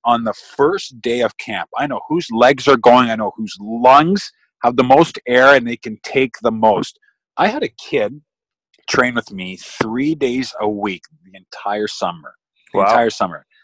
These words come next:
Speaker 1: He had, uh, and he's only, I think, thirteen years old. His dad texts me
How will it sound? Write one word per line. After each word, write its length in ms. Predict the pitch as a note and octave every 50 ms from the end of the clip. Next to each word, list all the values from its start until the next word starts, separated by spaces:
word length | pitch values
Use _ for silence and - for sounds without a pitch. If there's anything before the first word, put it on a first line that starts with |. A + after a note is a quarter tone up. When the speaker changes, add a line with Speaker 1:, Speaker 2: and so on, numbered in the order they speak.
| _ _ _ _ _ _ _ - - - _
Speaker 1:
He 180 | - A#2+ A#2+
had, 440 | B2 A#2 B2+ A#2+ A#2 A2+ A2+ G#2 G2+
uh, 240 | A2+ A2+ G#2+ G#2 G2 -
and 160 | A#2+ A#2+ A2+
he's 240 | - - C3+ B2+ A2+
only, 320 | C#3+ C#3+ E3 E3 F#3 F#3+ D3
I 40 | A#2+
think, 200 | - C3 A2+ -
thirteen 760 | - - - B2+ B2 B2 A2 _ - - A#2 A#2 A#2 A2+ G#2+
years 200 | G#2 G2+ F#2 F#2
old. 260 | G2 F2+ E2+ D#2 _ _ _ _ _ _ _ _ _ _ _ _
His 220 | - B2 A2+ -
dad 340 | - - A#2+ A#2+ D3 D3+ -
texts 400 | - - - C#3 C#3+ - - - G#2
me 400 | G2 F2 D#2+ F2 G2 A#2 C3